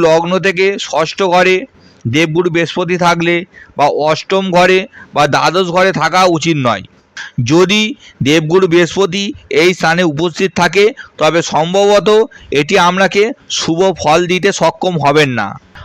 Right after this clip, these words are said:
আপনি যদি সম্পূর্ণ ফ্রিতে আপনার জন্মছকটা বিচার করাতে চান যে আমার বৃহস্পতি জন্মছকে কেমন অবস্থায় আছে, তাহলে কমেন্ট করতে পারেন, আমি অবশ্যই আপনাদের জন্মছক বিচার করে দেব। তবে সিংহ রাশির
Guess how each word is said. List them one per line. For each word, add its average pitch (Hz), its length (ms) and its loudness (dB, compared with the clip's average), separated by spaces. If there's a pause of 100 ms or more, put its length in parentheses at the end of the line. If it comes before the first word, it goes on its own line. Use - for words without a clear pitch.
(280)
আপনি 190 200 0 (100)
যদি 208 160 2 (140)
সম্পূর্ণ 170 440 -2 (160)
ফ্রিতে 180 380 0 (440)
আপনার 165 300 0
জন্মছকটা 165 680 0 (160)
বিচার 175 220 -2 (100)
করাতে 185 320 2
চান 190 160 2 (500)
যে 156 100 2 (140)
আমার 180 260 2
বৃহস্পতি 170 560 0 (400)
জন্মছকে 175 560 0 (120)
কেমন 160 240 0 (120)
অবস্থায় 180 480 2
আছে, 185 200 2 (640)
তাহলে 170 280 2 (120)
কমেন্ট 170 340 2
করতে 175 280 2
পারেন, 117 240 0 (400)
আমি 165 120 0 (140)
অবশ্যই 208 420 2 (260)
আপনাদের 175 340 2 (100)
জন্মছক 175 480 2 (160)
বিচার 165 240 2 (120)
করে 143 240 4
দেব। 120 140 2 (500)
তবে 170 180 2 (100)
সিংহ 190 260 -2
রাশির 208 280 2